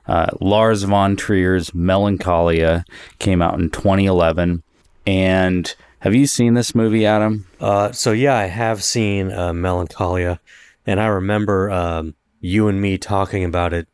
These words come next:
Speaker 2: actually right after one of us saw it because it was so depressing, which was, <laughs> uh, made it a disturbing movie that, uh,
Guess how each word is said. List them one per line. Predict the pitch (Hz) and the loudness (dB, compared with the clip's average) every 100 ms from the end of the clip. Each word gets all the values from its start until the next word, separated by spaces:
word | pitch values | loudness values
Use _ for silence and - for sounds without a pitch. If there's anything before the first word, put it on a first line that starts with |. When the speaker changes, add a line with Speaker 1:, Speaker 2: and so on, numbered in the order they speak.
| _ _ - | _ _ -6
Speaker 2:
actually | 117 - 120 87 | -4 -2 -2 -2
right | 85 95 92 | 0 0 0
after | 92 92 104 85 80 - _ _ _ | -2 -2 -4 -4 -4 -8 _ _ _
one | - 131 139 | -2 0 2
of | 107 | 0
us | 92 | -2
saw | - 101 85 | -2 0 0
it | 95 - | -4 -6
because | 98 - 98 92 82 - - _ _ _ - | -8 -4 -2 0 -2 -6 -12 _ _ _ -2
it | 113 | 0
was | 107 95 | 0 -2
so | - 107 | 0 -2
depressing, | 87 - - 110 98 - 92 - _ _ - | -2 -10 -4 -2 -2 -4 -8 -14 _ _ -4
which | 101 - | -2 0
was, | 98 82 - - 156 _ | -2 -2 -2 -2 -4 _
<laughs> | _ - 135 | _ -12 -6
uh, | 107 95 | -2 0
made | 92 101 92 | 0 2 2
it | 90 - _ _ _ | -2 -6 _ _ _
a | - | -6
disturbing | 95 87 - 120 107 95 90 | -4 -4 -2 0 2 0 0
movie | 95 98 87 80 | 0 0 -2 -4
that, | 82 80 - _ - | -4 -6 -10 _ -16
uh, | - - | -12 -12